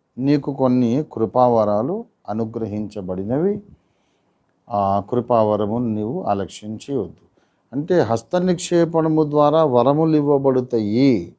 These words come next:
ఆ చేయవలసిన వాళ్ళు ఎవరంటే పెద్దలు, అంటే అభిషిక్తులు. వీళ్ళు కూడా,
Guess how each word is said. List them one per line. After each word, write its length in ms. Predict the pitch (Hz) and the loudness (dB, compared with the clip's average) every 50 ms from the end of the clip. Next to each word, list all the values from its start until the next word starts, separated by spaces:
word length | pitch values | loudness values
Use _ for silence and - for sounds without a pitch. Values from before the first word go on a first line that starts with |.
| _ _ _ _ _ _ _ _ _ _ _ _ _ _ _ _ _ _ _ _ _ _ - | _ _ _ _ _ _ _ _ _ _ _ _ _ _ _ _ _ _ _ _ _ _ 0
ఆ 480 | 107 117 123 123 123 123 123 123 123 117 - - | 4 6 6 6 6 6 4 4 2 -2 -4 -2
చేయవలసిన 680 | 135 139 147 156 170 175 175 175 170 165 170 180 170 170 | 0 2 4 6 6 6 6 4 4 2 -2 -2 0 4
వాళ్ళు 260 | 170 170 165 165 165 | 4 6 6 6 6
ఎవరంటే 300 | 165 165 165 170 175 190 | 4 4 4 2 2 0
పెద్దలు, 540 | 185 185 - 151 147 143 156 160 135 107 90 - _ _ _ _ _ _ _ _ _ _ _ _ _ _ 120 | -4 0 2 2 2 6 4 4 4 2 -2 -8 _ _ _ _ _ _ _ _ _ _ _ _ _ _ -12
అంటే 260 | 143 160 202 214 214 - - - | -4 -2 -2 -2 -2 -4 -4 -2
అభిషిక్తులు. 640 | 123 139 165 220 202 - 262 214 190 - 226 202 180 | 0 4 4 4 6 6 4 4 4 2 2 4 4
వీళ్ళు 260 | 160 175 190 190 175 | 6 6 6 6 4
కూడా, 240 | 151 131 107 82 | 2 2 -2 -4